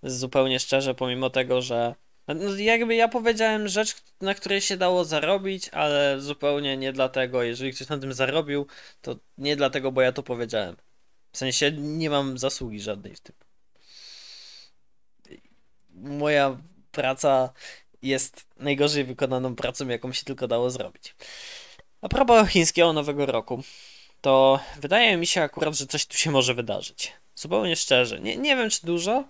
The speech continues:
bo nie doceniam aż tak bardzo, e, potencjału chińskiego. Nie wiem, nie, nie, nie wydaje mi się, żeby tutaj m-, miało się coś aż tak potężnego dziać.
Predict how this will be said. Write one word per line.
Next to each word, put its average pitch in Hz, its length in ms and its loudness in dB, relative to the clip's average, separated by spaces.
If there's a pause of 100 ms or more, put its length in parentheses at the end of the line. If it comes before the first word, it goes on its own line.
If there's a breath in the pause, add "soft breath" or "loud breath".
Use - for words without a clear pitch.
(340 soft breath)
bo 190 300 4 (380)
nie 220 160 2
doceniam 190 520 0
aż 180 140 0
tak 180 200 -4
bardzo, 175 640 4
e, 165 100 0
potencjału 175 680 0 (420 loud breath)
chińskiego. 160 680 2 (420)
Nie 196 180 6
wiem, 220 440 2
nie, 277 160 0
nie, 277 320 2
nie 269 140 0
wydaje 147 340 4
mi 135 80 -2
się, 147 120 -4
żeby 147 200 -4
tutaj 151 240 0
m-, 143 380 -4
miało 151 440 2
się 147 200 -2
coś 139 360 -2
aż - 180 -4
tak - 200 -6
potężnego 139 560 -2
dziać. 196 300 0